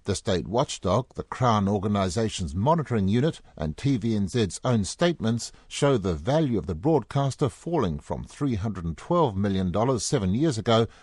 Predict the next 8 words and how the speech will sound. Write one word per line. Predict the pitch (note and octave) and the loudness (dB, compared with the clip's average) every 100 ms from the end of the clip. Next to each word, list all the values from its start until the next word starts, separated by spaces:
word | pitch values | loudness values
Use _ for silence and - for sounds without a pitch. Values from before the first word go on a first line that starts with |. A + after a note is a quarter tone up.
| - - | -20 -6
to | B2+ | 0
a | G2+ | 2
hundred | A2+ F#2+ F2+ | 2 0 0
and | |
ninety | B2 E3 G#2 | 2 2 2
million | F#2+ F2 F#2 | 0 0 0
dollars | E2+ F2+ D#2 D2 | 0 0 0 -4
now. | G2+ A2 A#2 F#2+ C#2+ | -2 2 4 2 0